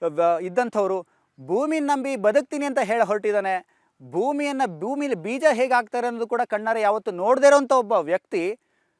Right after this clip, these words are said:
ಇಷ್ಟು ಜನಕ್ಕೆ ಅನ್ನವನ್ನ ಕೊಡ್ಲಿಕ್ಕೆ ಹೊರಟಿದ್ದಾನೆ ಅಂತಂದ್ರೆ ಎಂಥವರಲ್ಲೂ ಸ್ವಾಭಾವಿಕವಾಗಿ ಆ ಪ್ರಶ್ನೆ ಮೂಡುತ್ತೆ. ಈ ಅನುಮಾನ ನನ್ನಲ್ಲೂ ಕೂಡ ಇತ್ತು.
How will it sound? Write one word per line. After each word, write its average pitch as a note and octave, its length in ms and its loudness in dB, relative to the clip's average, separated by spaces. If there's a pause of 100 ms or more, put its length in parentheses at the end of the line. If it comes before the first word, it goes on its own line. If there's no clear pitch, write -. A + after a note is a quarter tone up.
(260)
ಇಷ್ಟು G3+ 300 -2
ಜನಕ್ಕೆ C#4+ 320 2
ಅನ್ನವನ್ನ C#4+ 520 4 (100)
ಕೊಡ್ಲಿಕ್ಕೆ C4+ 340 0
ಹೊರಟಿದ್ದಾನೆ A3+ 480 -2
ಅಂತಂದ್ರೆ A#3 380 -4
ಎಂಥವರಲ್ಲೂ C#4 800 -2
ಸ್ವಾಭಾವಿಕವಾಗಿ A#3 880 0
ಆ G#3 100 0
ಪ್ರಶ್ನೆ G3 480 -6
ಮೂಡುತ್ತೆ. D#3 540 -10 (680)
ಈ A#3+ 160 -4
ಅನುಮಾನ B3+ 520 2
ನನ್ನಲ್ಲೂ G#3+ 460 0
ಕೂಡ D4+ 140 2
ಇತ್ತು. A3+ 340 0